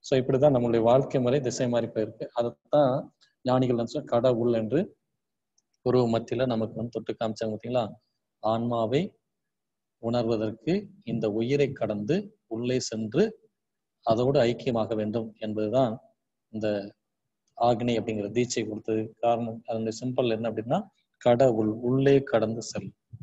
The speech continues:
ஆனா நம்ம பெரும்பாலும் என்ன செய்யணும், வெளியே கடந்து செல்லக்கூடிய ஒரு தன்மையில தான் இன்னும் இருந்துகிட்டு இருக்கிறோம்.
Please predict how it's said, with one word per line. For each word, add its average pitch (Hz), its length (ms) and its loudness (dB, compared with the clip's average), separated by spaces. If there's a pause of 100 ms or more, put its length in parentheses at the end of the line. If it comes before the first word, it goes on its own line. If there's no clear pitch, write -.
(1400)
ஆனா 131 140 6
நம்ம 127 240 4
பெரும்பாலும் 139 380 4
என்ன 131 100 -2
செய்யணும், 147 200 -2
வெளியே 123 360 0
கடந்து 120 280 -4
செல்லக்கூடிய 110 420 -6
ஒரு 107 120 -8 (120)
தன்மையில 113 360 -4
தான் 180 180 -4 (180)
இன்னும் 113 240 -4
இருந்துகிட்டு 107 300 -4
இருக்கிறோம். - 300 -14